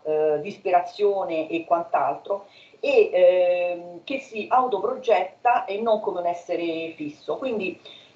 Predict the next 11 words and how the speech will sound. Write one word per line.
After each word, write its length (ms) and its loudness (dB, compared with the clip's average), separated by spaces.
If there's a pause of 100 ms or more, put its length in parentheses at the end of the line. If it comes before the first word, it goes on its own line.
(120)
in 320 4
questo, 1160 4
eh, 20 -6
diciamo, 360 -6
in 80 -6
questo 420 0
ambito 840 0
emergono 680 2
alcuni 320 -4
aspetti 400 -4
fondamentali, 880 -2